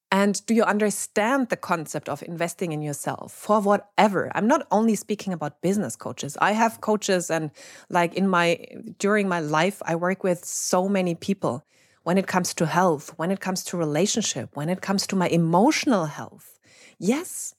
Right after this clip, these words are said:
I know the power of that firsthand. And this is why I always have support on my hand. And sometimes several people, sometimes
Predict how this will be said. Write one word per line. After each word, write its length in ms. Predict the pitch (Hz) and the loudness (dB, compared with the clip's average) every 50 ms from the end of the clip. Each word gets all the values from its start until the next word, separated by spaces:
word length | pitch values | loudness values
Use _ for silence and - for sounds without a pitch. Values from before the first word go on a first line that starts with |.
| _ - | _ 2
I 160 | 190 220 269 | 4 4 6
know 300 | 294 269 254 240 262 285 | 6 6 6 6 6 6
the 100 | 262 262 | 4 2
power 400 | - - - 220 226 233 226 214 | 0 0 -2 0 0 2 2 0
of 140 | 208 196 - | 0 -2 -2
that 260 | - 180 185 185 - | -2 -2 -2 -2 -4
firsthand. 720 | - - - 202 196 - - - - 196 220 208 165 139 | -6 -4 -4 -4 -4 -4 -8 -8 -4 -2 -2 -2 -2 -4
And 120 | 143 147 143 | -6 -4 -2
this 200 | 190 226 - 240 | -2 -2 -2 -4
is 120 | 202 - | -6 -4
why 180 | 180 185 185 - - | -4 -4 -4 -4 -4
I 140 | - 151 - _ _ - | -6 -8 -8 _ _ 2
always 440 | 185 208 247 214 185 156 156 - - | 2 4 4 2 2 0 0 -2 -6
have 180 | 151 131 - | -8 -8 -8
support 400 | - - - - 151 135 - - - | -10 -14 -14 -12 -12 -12 -12 -14 -14
on 80 | 135 | -14
my 140 | 143 143 147 | -12 -12 -10
hand. 360 | 147 151 156 151 151 156 - - | -8 -8 -8 -8 -8 -10 -8 -6
And 280 | - 147 147 143 143 - - - - - - - - - | -4 -4 -4 -6 -10 -14 -18 -20 -20 -20 -20 -20 -16 -4
sometimes 540 | - - 214 226 247 - 226 220 208 190 | 2 2 4 4 4 4 4 2 4 4
several 320 | - 220 220 233 247 240 233 | 4 2 4 4 4 2 2
people, 460 | - 240 240 233 - 226 226 220 214 | 2 0 -2 0 0 0 0 0 0
sometimes 760 | - - 202 202 190 - 196 196 185 175 180 180 - - - | -2 -2 -4 -4 -2 -2 -2 -2 -2 -2 -4 -6 -8 -10 -14